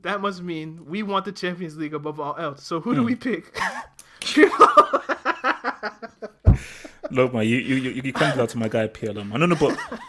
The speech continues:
Speaker 2: no, no, no, no, the way I'm viewing it is, my thing is that it's the sheer arrogance and disrespect to the
Speaker 1: It's
Speaker 2: rest
Speaker 1: so
Speaker 2: of the Serie A.
Speaker 1: disrespectful.
Speaker 2: Because you're like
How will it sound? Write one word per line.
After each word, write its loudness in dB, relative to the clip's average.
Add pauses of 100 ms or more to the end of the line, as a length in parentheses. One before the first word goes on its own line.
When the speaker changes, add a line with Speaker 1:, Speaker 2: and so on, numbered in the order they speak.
Speaker 2:
no, 0
no, 0
no, 0
no, 0
the -4
way 2
I'm -2
viewing 0
it -4
is, -6 (280)
my 0
thing -6
is -2
that -4 (120)
it's -4
the -4
sheer -2
arrogance -4 (260)
and -4
disrespect -4
to -14
the -2
Speaker 1:
It's 0
Speaker 2:
rest -4
Speaker 1:
so 0
Speaker 2:
of -2
the -8
Serie -2
A. -2
Speaker 1:
disrespectful. -8
Speaker 2:
Because 2
you're 0
like -4